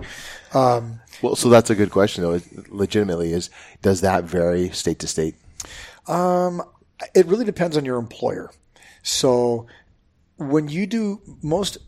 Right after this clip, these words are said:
Speaker 1: departments, police, fire, military, any job, they're gonna te-, test you for opioids, cannabinoids, illegal substances.
Speaker 2: Mm-hmm.
Speaker 1: We are giving you something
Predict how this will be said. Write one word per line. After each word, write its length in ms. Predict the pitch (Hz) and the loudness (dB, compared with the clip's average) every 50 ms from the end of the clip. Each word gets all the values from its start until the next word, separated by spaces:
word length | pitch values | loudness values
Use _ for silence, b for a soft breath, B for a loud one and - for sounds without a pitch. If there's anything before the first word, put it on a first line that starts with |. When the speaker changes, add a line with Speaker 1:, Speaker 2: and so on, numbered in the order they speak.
| - - | -18 -2
Speaker 1:
departments, 560 | 131 131 123 - 135 135 131 127 123 123 120 | -2 -2 0 2 0 0 0 0 -4 -6 -8
police, 300 | - - - 139 135 123 | -8 -4 -2 -2 0 0
fire, 200 | - - 135 123 | 0 0 0 0
military, 580 | 117 120 117 120 113 - 123 120 117 120 123 - _ - | -2 -2 -6 -6 -4 -4 -4 -2 -2 -2 -4 -6 _ -4
any 160 | - 135 131 123 | -2 -2 -2 -2
job, 360 | 113 127 131 123 120 117 113 - _ _ | -2 -2 0 0 0 -2 -4 -12 _ _
they're 160 | 127 143 170 | 2 2 2
gonna 200 | 180 175 147 131 - _ _ | 2 0 -4 -8 -10 _ _
te-, 280 | - - 175 139 - - _ _ | -6 -4 -4 -4 -4 -6 _ _
test 340 | - - 147 139 - - - | -4 -4 -2 -2 -2 -4 -6
you 100 | 135 127 | -6 -6
for 200 | 107 117 120 123 | -4 -6 -8 -4
opioids, 600 | - 135 131 123 131 131 131 127 127 127 123 120 | -2 -2 -2 -2 -2 -2 0 0 0 0 -2 -4
cannabinoids, 800 | - - 131 127 127 127 123 123 123 123 120 120 120 117 - B B B B B B B B B _ _ - | -6 -4 -4 -2 -2 -2 -4 -4 -2 -2 -2 -2 -2 -4 -6 B B B B B B B B B _ _ 0
illegal 320 | - 139 131 135 127 123 | 0 2 4 4 2 2
substances. 640 | 113 - - 123 120 - 120 117 - - 113 110 - - | 0 0 -2 -2 -2 -4 -8 -8 -8 -8 -8 -10 -10 -12
Speaker 2:
Mm-hmm. 380 | 69 71 - - - - - 127 | -12 -14 -16 -18 -20 -16 -6 -4
Speaker 1:
We 140 | 143 170 | -2 -2
are 100 | 190 185 | 0 -2
giving 300 | 160 139 151 151 147 147 | -2 0 -2 -2 -2 -4
you 100 | 139 135 127 | -6 -6 -6
something 540 | - - 135 135 131 131 127 120 120 127 | -4 -6 -6 -6 -8 -10 -10 -10 -14 -16